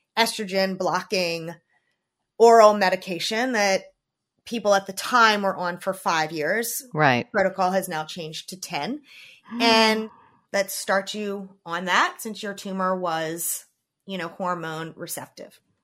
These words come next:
Speaker 2: Right.
Speaker 1: Well, I don't know about, you know, you or your listeners, but I'm one that reads the papers that come from the pharmacy. <laughs> I'm one of those readers. This was a novel.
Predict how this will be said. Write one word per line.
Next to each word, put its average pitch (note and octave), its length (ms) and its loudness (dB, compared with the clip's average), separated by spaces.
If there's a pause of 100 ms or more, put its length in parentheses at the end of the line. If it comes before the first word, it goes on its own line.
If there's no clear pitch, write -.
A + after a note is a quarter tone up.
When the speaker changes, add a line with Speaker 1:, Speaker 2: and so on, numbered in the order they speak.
(180)
Speaker 2:
Right. F#3+ 280 -4 (580)
Speaker 1:
Well, D4 220 8
I C#4 100 6
don't F4 120 2
know C#4+ 120 4
about, A#3 400 6 (560)
you A#3 160 -6
know, G#3+ 340 0
you A3 380 4
or F#3+ 340 2
your G3+ 140 -2
listeners, G3 420 -4
but G3 140 -6
I'm G#3+ 300 -2
one G3 300 0
that F#3 200 -4
reads F#3 760 -6
the E3 540 -4 (320)
papers F#3+ 480 -2
that F3 160 -4
come E3+ 220 -8
from D#3+ 240 -10
the D#3+ 80 -12
pharmacy. - 640 -14 (760)
<laughs> - 560 -6
I'm D#3 160 -10
one E3+ 140 -4
of E3+ 80 -4
those F#3+ 180 0
readers. E3+ 480 -10 (720)
This D4+ 180 4
was F4+ 160 0 (140)
a A#3 100 8
novel. F#3+ 640 2